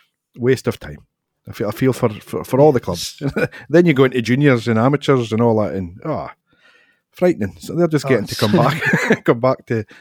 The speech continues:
Speaker 1: non-contact
Speaker 2: <laughs>
Speaker 1: training now.
Speaker 2: I just hope there's some form of mon-, normality returning for next season.
Speaker 1: Don't hold your breath, Sean.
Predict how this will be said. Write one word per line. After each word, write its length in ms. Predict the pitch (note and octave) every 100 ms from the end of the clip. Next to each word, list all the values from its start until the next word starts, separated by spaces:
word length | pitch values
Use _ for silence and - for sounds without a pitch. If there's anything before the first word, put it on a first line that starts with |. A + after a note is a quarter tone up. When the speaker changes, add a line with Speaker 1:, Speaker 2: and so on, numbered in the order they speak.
| -
Speaker 1:
non-contact 680 | A#2+ C3 D3 C3+ - A2+ -
Speaker 2:
<laughs> 20 |
Speaker 1:
training 320 | C3 B2 G#2
now. 220 | B2+ C4 B3 _ - - - _ _ _ -
Speaker 2:
I 60 | C#3+
just 240 | C3+ C3+
hope 200 | C#3+ C3+
there's 120 | C3+
some 260 | - - C#3+
form 340 | - C#3+ C#3
of 100 | C3 A#2
mon-, 240 | A#2 B2 C#3
normality 840 | C3+ C3 B2 C3+ C#3 C#3+ C3 A#2+ _
returning 600 | C3+ - C3 B2+ C3 C3 A#2 _
for 160 | -
next 340 | B2+ B2+ - -
season. 400 | C3 B2+ C3+ B2 _ A2
Speaker 1:
Don't 220 | A2 G2
hold 180 | G#2+ G#2
your 100 | F#2
breath, 240 | F#2 G2+
Sean. 300 | - F#2+ F2+